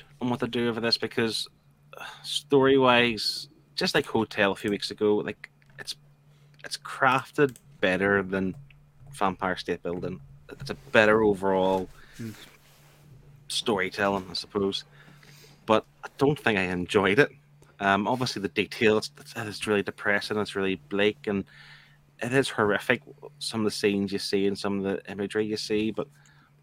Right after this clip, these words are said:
Speaker 1: uh, I mean, like I say, it, it, it felt like a cheap Stephen King story, but that shouldn't make it a bad thing. Like, it is what it is. The art was nice. I liked the way the last two issues especially kind of brought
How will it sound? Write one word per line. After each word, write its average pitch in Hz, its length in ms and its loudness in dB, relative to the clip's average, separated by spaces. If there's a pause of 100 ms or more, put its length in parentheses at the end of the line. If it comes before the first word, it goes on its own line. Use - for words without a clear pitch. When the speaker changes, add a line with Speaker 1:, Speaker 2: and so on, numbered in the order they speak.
(800)
Speaker 1:
uh, 57 60 -12 (360)
I 95 100 -4
mean, 101 280 -2
like 95 100 -2
I 101 40 -6
say, 95 220 2
it, - 200 -2 (160)
it, 95 140 -4
it 92 180 -2
felt - 180 4
like 98 160 0
a - 20 -20
cheap - 320 0
Stephen 98 380 2
King 98 480 -2
story, 113 720 0 (520)
but 110 100 0
that 117 200 2
shouldn't 110 220 0
make 104 100 0
it 101 60 2
a 95 60 2
bad 98 320 0
thing. 113 220 0
Like, 104 120 0
it 101 80 2
is 107 160 2
what 104 100 0
it 95 120 -4
is. 101 340 2
The 95 100 -4
art 101 200 -2
was 101 160 -6
nice. - 520 -2 (760)
I 85 60 -6
liked 101 320 0
the 107 100 0
way 95 480 0 (300)
the 92 120 -6
last 95 340 -2 (640)
two - 220 -6
issues 95 420 -2
especially 98 580 -6
kind 98 180 -4
of 90 120 -6
brought 98 300 2